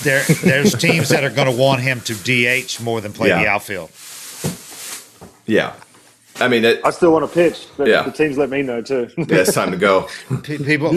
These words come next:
Speaker 1: people have asked me, "Do, should the Braves try to re-sign him?" And I'm like, Well,
Speaker 2: If there's
Speaker 1: that
Speaker 2: D H.
Speaker 1: depends. That depends. Yeah, I know there's gonna be D H with an ex-collective bargaining agreement.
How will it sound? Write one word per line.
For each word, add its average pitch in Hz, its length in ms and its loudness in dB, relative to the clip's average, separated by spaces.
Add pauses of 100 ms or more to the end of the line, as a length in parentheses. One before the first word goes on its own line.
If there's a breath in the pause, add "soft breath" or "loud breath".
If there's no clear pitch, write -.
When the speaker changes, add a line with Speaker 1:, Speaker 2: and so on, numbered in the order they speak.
Speaker 1:
people 151 260 0
have 131 80 2
asked 139 240 0
me, 135 80 -4
"Do, 131 200 -4
should 135 240 -4
the 123 100 -4
Braves 131 280 0
try 135 180 -2
to 117 60 -6
re-sign 127 460 -2
him?" 110 100 -8
And 113 100 -4
I'm 117 100 -6
like, 117 260 -2 (1040 loud breath)
Well, 160 260 2
Speaker 2:
If 214 80 0
there's 226 140 4
Speaker 1:
that 214 100 -2
Speaker 2:
D 220 180 2
H. - 80 6
Speaker 1:
depends. - 400 -2 (300)
That 196 180 0
depends. 165 420 -4
Yeah, 175 240 0
I 143 60 0
know 190 140 2
there's 180 120 -4
gonna 180 140 -2
be 160 80 0
D 156 220 2
H 165 180 -4
with 156 100 -2
an 143 60 -4
ex-collective 160 640 -2
bargaining 151 340 0
agreement. 117 440 -8